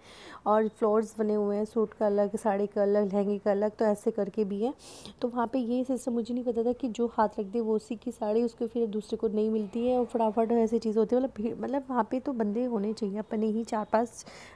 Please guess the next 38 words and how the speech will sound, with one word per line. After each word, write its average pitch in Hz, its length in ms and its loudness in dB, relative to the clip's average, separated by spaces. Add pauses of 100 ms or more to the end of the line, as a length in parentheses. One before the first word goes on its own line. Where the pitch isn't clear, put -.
(160)
जाओ 214 260 2
ना 247 180 0
तो 254 160 -4
better 208 360 -2
है, 226 120 0
अकेला 226 340 0
बंदा 214 240 -2
तो - 140 -10
पागल 208 280 0
हो 220 80 4
जाए 202 160 0
वहाँ 220 240 0
पे। 214 120 4
वो 214 140 -2
तो 240 140 -2
शुक्र 226 280 -6
है 226 60 -2
मेरे 220 180 2
husband 202 280 -2
मेरे 202 140 -4
साथ 202 220 -4
थे, 226 140 -4
हम 214 120 0
दो 196 280 2
जने 196 360 -2
थे, 254 120 -2 (440)
हम 233 140 2
इतना 247 200 -2
कुछ 262 260 -2
लेना 220 220 0
भी 240 100 0
नहीं 226 120 2
था, 262 120 -2
एक 226 180 0
दो 226 80 0
ही 226 100 2
लेना 202 260 0
था, 262 180 -4